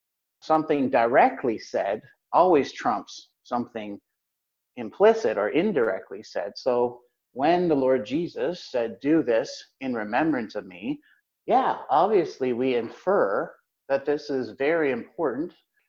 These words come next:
So that's a great inference, but that makes it an important meeting for sure, but it doesn't make it the be all and end all that trumps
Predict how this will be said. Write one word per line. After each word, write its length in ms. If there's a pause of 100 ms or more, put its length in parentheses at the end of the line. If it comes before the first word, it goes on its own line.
(440)
So 460
that's 220
a 60
great 280
inference, 640 (480)
but 340 (540)
that 280 (240)
makes 280
it 60
an 80
important 560
meeting 380
for 140
sure, 580 (480)
but 120
it 140
doesn't 320 (120)
make 260
it 120 (320)
the 420 (320)
be 240
all 380
and 160
end 240
all 360
that 140
trumps 400